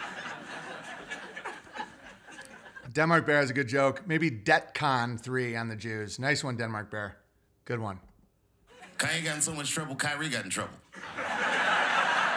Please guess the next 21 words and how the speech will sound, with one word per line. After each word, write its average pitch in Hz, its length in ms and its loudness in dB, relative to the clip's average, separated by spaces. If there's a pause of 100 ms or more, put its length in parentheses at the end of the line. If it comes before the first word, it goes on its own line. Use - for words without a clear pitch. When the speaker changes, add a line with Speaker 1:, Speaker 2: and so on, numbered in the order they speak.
(1700)
Speaker 1:
Not 175 240 8
truthful 170 440 2
or 151 100 6
accurate. 147 500 6
I 143 140 4
understand 160 460 4
why 156 120 4
people 143 300 -2
laugh, 127 340 6
but 131 100 -6
that's 131 240 2
not 127 360 2
true. 131 400 0 (420)
Kyrie 160 320 8
got 165 220 6
in 151 40 -2
trouble 147 380 2
because 143 320 -2
he 151 100 -2
wouldn't 143 440 -2
take, 139 420 -2